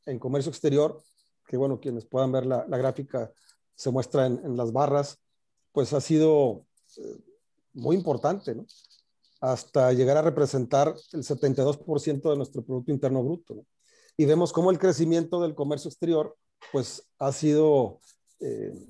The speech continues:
o ha impulsado también el crecimiento del pib, que es la línea, eh, continua, la línea que está en color rojo.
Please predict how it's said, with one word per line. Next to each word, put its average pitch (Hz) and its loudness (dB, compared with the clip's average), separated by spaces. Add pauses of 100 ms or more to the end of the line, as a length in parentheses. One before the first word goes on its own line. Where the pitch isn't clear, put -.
o 139 0
ha 151 4
impulsado 156 2
también 135 0
el 143 -4
crecimiento 131 -2
del 127 -2
pib, 175 -2
que 147 -2
es 131 0
la 131 -2
línea, 123 -4 (560)
eh, 104 -12 (300)
continua, 175 0
la 135 4
línea 127 -2
que 120 -14
está - -10
en 117 -4
color 120 -2
rojo. 139 -4